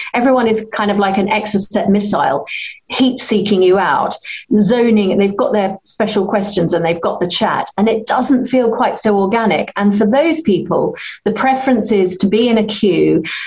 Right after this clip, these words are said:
I mean, I, it happened actually to me last night. I was, um, in a queue for the, um, recording of a live podcast, and therefore everybody in the queue was interested in the topic,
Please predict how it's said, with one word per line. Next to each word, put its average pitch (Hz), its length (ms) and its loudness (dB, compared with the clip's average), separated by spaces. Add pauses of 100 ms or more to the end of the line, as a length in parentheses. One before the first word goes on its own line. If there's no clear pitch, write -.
(100)
I 220 40 2
mean, 254 120 4
I, 277 120 0
it 254 200 2
happened 240 400 2 (100)
actually 208 360 0
to 208 120 2
me 202 120 4
last 185 280 0
night. 220 200 0
I 185 160 0
was, 208 280 0 (420)
um, 196 120 0
in 240 200 2
a 254 100 2
queue 170 600 2 (220)
for 196 560 0
the, 190 400 2
um, 190 280 2
recording 202 720 0
of 175 80 0
a 190 40 2
live 190 420 0
podcast, 156 800 -4 (380)
and 208 200 2
therefore 220 560 2
everybody 254 440 2
in 208 100 4
the 190 80 2
queue 185 400 2
was 180 240 2
interested 208 640 2
in 165 160 0
the 156 80 0
topic, - 580 -2